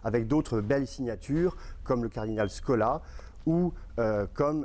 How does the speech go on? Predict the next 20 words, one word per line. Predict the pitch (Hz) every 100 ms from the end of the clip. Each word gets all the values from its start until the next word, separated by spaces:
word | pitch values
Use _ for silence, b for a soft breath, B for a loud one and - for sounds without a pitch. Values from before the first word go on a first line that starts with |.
| 110
Xavier | 92 143 143
Lacroix. | 127 110 - 95 - B B B B
Euh, | 117 117
c'est | - 143
extrêmement | 185 - - 180 170 -
important, | 147 151 - - 180 233 247 -
euh, | 120 120
d'avoir | 120 123 139 -
ce | -
texte | 113 139 175 - - B B B
qui | - 165
montre | 208 220 - - -
combien, | 165 151 131 143 175 -
euh, | 113
cette | 107 127 - -
idéologie | 220 196 185 160 143 123 113 160
du | 135 110
gender | 117 107 107 131 160 - -
pèse | 147 156 151 -
aujourd'hui | 127 120 107 120 175